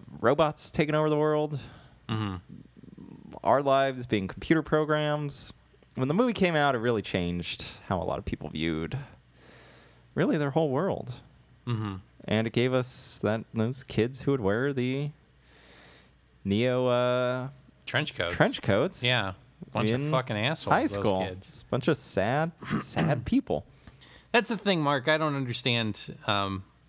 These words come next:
Speaker 2: when it comes to fashion trends, 'cause you can't, you can't possibly look at, look at Keanu Reeves in that movie wearing a big black trench coat and his, like, combat boots and, like, he's wearing,
Speaker 1: Tight
Speaker 2: like,
Speaker 1: black
Speaker 2: cargo
Speaker 1: pants.
Speaker 2: pants.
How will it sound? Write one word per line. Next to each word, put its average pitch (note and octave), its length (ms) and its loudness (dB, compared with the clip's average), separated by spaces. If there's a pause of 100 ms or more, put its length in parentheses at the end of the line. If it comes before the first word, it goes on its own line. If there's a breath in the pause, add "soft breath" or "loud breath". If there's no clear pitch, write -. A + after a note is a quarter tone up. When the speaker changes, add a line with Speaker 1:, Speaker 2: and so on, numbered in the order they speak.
(160)
Speaker 2:
when A#2 120 0
it A2+ 60 -4
comes A#2 220 -2
to G#2 80 -6
fashion G#2 420 -2
trends, G2 420 -4
'cause G2 300 -8 (840 soft breath)
you D3 120 -2
can't, B3 300 0 (400)
you F3 140 -2
can't C4 240 0
possibly F#3 460 2
look C#3 200 0
at, B2+ 160 -8 (140)
look B2+ 200 0
at A2+ 140 -2 (440)
Keanu A#2+ 320 0
Reeves G#2+ 340 -2
in G#2+ 80 -2
that G2 120 -2
movie F#2 500 -6 (120)
wearing G#2+ 220 -2
a G2+ 40 -4
big G2+ 240 -4
black F#2+ 240 -4
trench G2 320 -6
coat F#2+ 300 -4
and G2+ 100 -8
his, G2 200 -8
like, F#2+ 320 -8 (1080 soft breath)
combat B2+ 500 0
boots B2 720 -2
and, G#2+ 180 -2
like, - 540 -6 (960)
he's A#2 180 -4
wearing, C#3 100 0
Speaker 1:
Tight C3 100 6
Speaker 2:
like, - 80 -4
Speaker 1:
black A2 200 2
Speaker 2:
cargo A#2 380 0
Speaker 1:
pants. C#3+ 800 -4
Speaker 2:
pants. - 20 -12